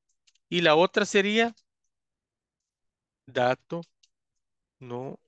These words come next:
existe. Y ahí está, mira, dato no existe, ¿verdad? Y esta función, arriba está, tendría que ser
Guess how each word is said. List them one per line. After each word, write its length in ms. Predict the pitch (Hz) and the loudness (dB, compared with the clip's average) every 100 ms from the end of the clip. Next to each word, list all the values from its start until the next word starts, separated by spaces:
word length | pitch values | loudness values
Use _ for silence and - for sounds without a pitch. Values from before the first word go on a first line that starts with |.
| _ | _
existe. 1500 | - 139 139 - _ _ _ _ _ - - 156 - - 113 - _ _ _ _ _ _ _ 117 - | -8 -6 -6 -10 _ _ _ _ _ -18 -12 -12 -12 -16 -20 -20 _ _ _ _ _ _ _ -20 -6
Y 100 | 139 | -6
ahí 80 | |
está, 220 | 104 180 170 | -2 0 0
mira, 340 | 113 104 - _ _ _ _ | -2 -12 -16 _ _ _ _
dato 300 | - 123 - | -8 -8 -8
no 80 | 127 | -12
existe, 440 | 120 214 190 - | -6 -6 -6 -8
¿verdad? 220 | 110 120 - _ _ _ _ _ | -8 -10 -18 _ _ _ _ _
Y 240 | - 233 233 | -6 2 4
esta 280 | 190 220 | 4 0
función, 500 | 208 220 190 220 226 | 0 -2 -2 -4 -2
arriba 300 | 175 147 156 | -4 -6 -8
está, 320 | 165 - 208 233 _ _ _ _ _ _ _ _ _ _ - | -10 -6 -8 -8 _ _ _ _ _ _ _ _ _ _ 0
tendría 320 | 226 208 196 | 4 4 4
que 160 | - | 0
ser 380 | 214 233 262 330 | 0 2 2 0